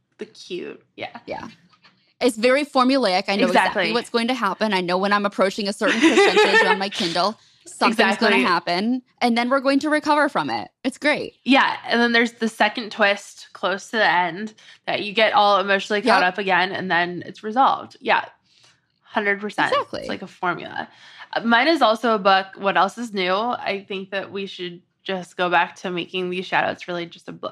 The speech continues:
Speaker 1: book club. But mine is Crying in H Mart, which is a really great book. I think it's really popular this year, but definitely a heavier read, uh,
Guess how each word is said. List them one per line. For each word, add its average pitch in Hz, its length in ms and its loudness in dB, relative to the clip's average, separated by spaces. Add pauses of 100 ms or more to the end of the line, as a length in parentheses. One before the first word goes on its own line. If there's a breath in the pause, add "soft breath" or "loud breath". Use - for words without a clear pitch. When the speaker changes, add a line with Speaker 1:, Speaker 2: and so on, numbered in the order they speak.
(100)
Speaker 1:
book - 240 -8
club. 233 240 -2 (420 loud breath)
But 202 200 0
mine 214 180 0
is 269 120 -6
Crying 214 440 0
in 202 120 -4
H 170 320 -10
Mart, 214 240 0
which 185 180 -10
is 180 140 -10
a - 140 -10
really 180 420 -6
great 170 300 -8
book. 165 180 -6
I 180 80 -6
think 226 160 -4
it's 226 120 -6
really 165 180 -6
popular 175 520 -2
this 175 300 -4
year, 285 280 2
but 190 280 2 (320 loud breath)
definitely 240 360 0
a 202 260 4
heavier 185 840 0 (180)
read, 180 580 -4 (460 loud breath)
uh, 160 480 0